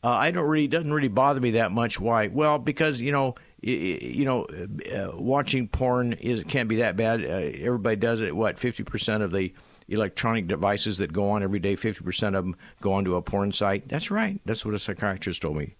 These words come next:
Half of 'em. So, uh, so I, I, you know, I'm, I'm just, I'm pretty enslaved into my passions, uh,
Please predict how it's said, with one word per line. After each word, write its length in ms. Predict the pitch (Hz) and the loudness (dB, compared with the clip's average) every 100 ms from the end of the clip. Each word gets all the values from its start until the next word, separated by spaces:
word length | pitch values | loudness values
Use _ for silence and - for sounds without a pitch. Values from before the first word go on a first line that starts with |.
| - - _ | -20 -20 _
Half 280 | 113 104 - | -2 -2 -2
of 120 | 80 | -6
'em. 180 | 78 80 - - - - - | -6 -8 -14 -20 -20 -20 -6
So, 400 | - 117 104 - _ - 98 | 0 0 0 -4 _ -8 -2
uh, 180 | 90 - _ _ | -2 -4 _ _
so 300 | - 117 - | -2 0 2
I, 160 | 117 - - | 0 -2 -16
I, 120 | - - | -14 -4
you 140 | 127 | 0
know, 180 | 113 101 - | 0 0 0
I'm, 180 | 113 - | -2 0
I'm 140 | 123 | 0
just, 200 | 127 143 - - | 2 -2 -4 -4
I'm 100 | 117 | -2
pretty 320 | 156 143 117 117 | 0 2 0 0
enslaved 560 | 101 - 110 110 95 | 0 2 2 2 2
into 160 | 101 98 | 0 2
my 180 | 95 98 | 2 2
passions, 640 | - 92 - 135 131 - _ - - - - - - - - - | 0 -2 0 0 -2 -6 _ -20 -18 -18 -18 -20 -20 -20 -20 -8
uh, 300 | 113 104 95 | -2 0 0